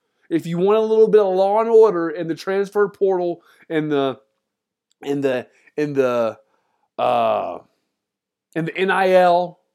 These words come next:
transfer portal era, if you want law and order, this is where it begins.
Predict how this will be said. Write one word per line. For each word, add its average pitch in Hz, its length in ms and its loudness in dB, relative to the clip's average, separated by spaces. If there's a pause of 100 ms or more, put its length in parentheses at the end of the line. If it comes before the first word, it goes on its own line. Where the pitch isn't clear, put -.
(120)
transfer 185 460 -2
portal 175 400 -2
era, 127 340 0
if 151 160 -2
you 170 140 -6
want 175 300 -2
law 175 260 0
and 185 120 -4
order, 135 240 2
this 151 200 -6
is 160 80 -6
where 156 240 4
it 135 100 0
begins. - 600 -8